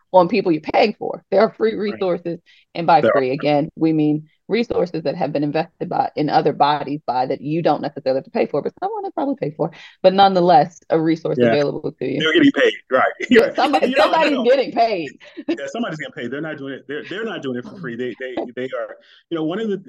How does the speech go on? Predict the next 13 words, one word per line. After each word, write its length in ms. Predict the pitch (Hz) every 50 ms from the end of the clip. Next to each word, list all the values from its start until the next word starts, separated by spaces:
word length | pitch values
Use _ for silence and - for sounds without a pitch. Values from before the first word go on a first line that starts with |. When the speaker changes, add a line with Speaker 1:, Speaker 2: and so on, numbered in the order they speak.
| - _
Speaker 2:
you 200 | - 147 147 139
know, 180 | 135 127 123
we 240 | 123 123 156 180 180 _ _ -
talk 240 | 139 127 131 131 -
about 400 | 110 - 113 107 107 101 - _
the 80 | 104 - _ _
three 100 | - 113
C's 840 | - - - 117 113 110 101 _ 110 110 107 104 101 104 - _ _ _ _ _ _ _
in 100 | - 113
the 140 | 110 107 -
agency, 420 | 101 104 95 107 107 - - 95 92
capital, 640 | - - 101 101 - - 101 95 95 87 87 87 _ _ _ _ _ -
contracting, 720 | 113 101 101 - - 104 95 92 - - 90 87 76